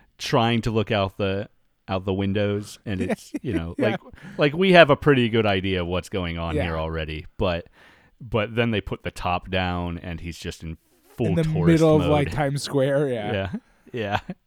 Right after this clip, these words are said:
Speaker 2: No, it, it's really good.
Speaker 1: Uh,
Speaker 2: I, I, I just, I also like the sort of, the weird, like, the movie still sort of maintains comedy throughout,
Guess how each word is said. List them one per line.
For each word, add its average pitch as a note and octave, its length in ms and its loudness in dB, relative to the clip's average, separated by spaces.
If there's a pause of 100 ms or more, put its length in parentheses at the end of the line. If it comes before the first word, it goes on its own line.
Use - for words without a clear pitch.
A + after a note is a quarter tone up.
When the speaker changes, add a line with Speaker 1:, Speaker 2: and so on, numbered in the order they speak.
Speaker 2:
No, E3 260 0
it, G3+ 300 -2
it's G3 220 -4
really E3+ 240 6
good. B2+ 200 0
Speaker 1:
Uh, - 100 -14
Speaker 2:
I, G3+ 260 -2
I, A3 220 4 (140)
I G3 180 4
just, B3+ 320 -4
I A3 140 4
also G3+ 420 4
like D#3 240 0
the A#2+ 160 0
sort C3+ 180 -2
of, A2 180 -6 (760)
the C#3+ 100 6
weird, D3+ 600 4
like, D#3 260 -4 (120)
the D#3 160 0
movie F3 420 2
still D#3 360 6
sort F3 200 2
of D3+ 80 0
maintains B2+ 720 -10
comedy B2+ 640 -4
throughout, A#2 540 -2